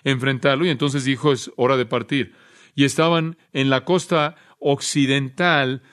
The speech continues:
del mar de Galilea, o literalmente el mar de Galilea, un pequeño lago de trece millas de largo y ocho millas de ancho en el punto más ancho,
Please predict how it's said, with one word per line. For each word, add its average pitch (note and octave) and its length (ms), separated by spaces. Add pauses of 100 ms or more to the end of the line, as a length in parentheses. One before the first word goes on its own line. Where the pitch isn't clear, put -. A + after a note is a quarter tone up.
(160)
del C3+ 140
mar D#3+ 160
de D#3 80
Galilea, C#3 320
o - 20
literalmente C#3+ 500
el C3 80
mar C#3 200
de C#3 80
Galilea, A#2+ 500
un C#3 100
pequeño D3 440
lago C#3 240
de A2+ 80
trece D#3 320
millas C#3+ 280
de A2+ 120
largo C3+ 320
y A#2+ 60
ocho C#3 220
millas B2+ 340
de A2+ 120
ancho D3 220
en A#2 60
el G2+ 80
punto B2+ 220
más B2+ 280
ancho, B2 400